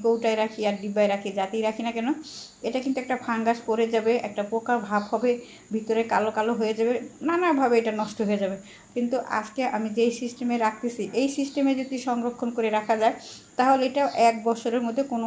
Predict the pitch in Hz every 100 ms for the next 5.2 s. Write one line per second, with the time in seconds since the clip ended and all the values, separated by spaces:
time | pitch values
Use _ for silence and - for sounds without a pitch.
0 | 233 226 226 226 220 220 240 226 220 254
1 | 247 247 233 208 190 196 190 - - -
2 | - 226 220 240 247 392 - - - 202
3 | 233 247 269 - 220 220 214 220 220 214
4 | 220 240 294 - 190 190 202 220 214 214
5 | 220